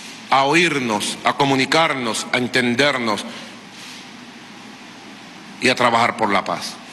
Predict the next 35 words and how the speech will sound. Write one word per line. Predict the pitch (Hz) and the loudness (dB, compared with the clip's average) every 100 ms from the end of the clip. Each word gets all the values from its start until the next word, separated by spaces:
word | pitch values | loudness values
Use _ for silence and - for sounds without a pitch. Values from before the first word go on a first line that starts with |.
| - - | -18 -2
Yo | 123 151 | 2 4
lo | 165 | 4
dije | 160 143 | 4 4
ayer, | 143 127 - - - | 2 2 -4 -12 0
no | 139 | 2
existe | 160 - 208 208 214 | 4 4 2 2 0
imperio | 175 143 - - 208 170 143 | 0 0 -4 -2 0 2 2
en | 139 | 2
este | 151 175 | 2 2
mundo | 202 262 254 233 - - - - - - - - - - | 4 6 6 4 0 -10 -12 -12 -14 -16 -18 -18 -20 0
que | 143 | 2
acabe | 139 185 220 208 | 4 2 2 2
con | 185 165 | 2 4
la | 147 | 2
historia | - - 226 247 233 208 185 - - - | 0 0 2 4 4 2 0 -6 -14 2
común | 151 165 202 190 | 4 6 4 4
de | 170 - - - - | 2 0 -14 -8 2
Colombia | 156 165 165 | 4 4 4
y | 160 | 2
Venezuela, | 151 135 151 139 127 - - - - - - - - - - - - | 2 4 4 4 0 -8 -14 -16 -18 -20 -20 -20 -18 -18 -18 -16 0
ni | 151 | 2
que | 156 156 | 4 4
vaya | 160 175 | 4 2
a | - | 2
perturbar | 175 147 156 139 160 139 | 0 4 4 6 4 4
la | 127 139 135 | 4 2 4
paz | 175 170 - - - - - - - | 4 2 0 -6 -10 -12 -14 -14 -2
que | 139 | -2
está | - | 2
en | 151 | 2
el | 156 | 2
corazón | - 156 135 - 165 139 | 2 2 4 2 2 2
del | 123 123 | 0 2
pueblo | - 160 151 | 2 4 4
colombiano | 156 151 151 170 160 | 2 4 4 2 2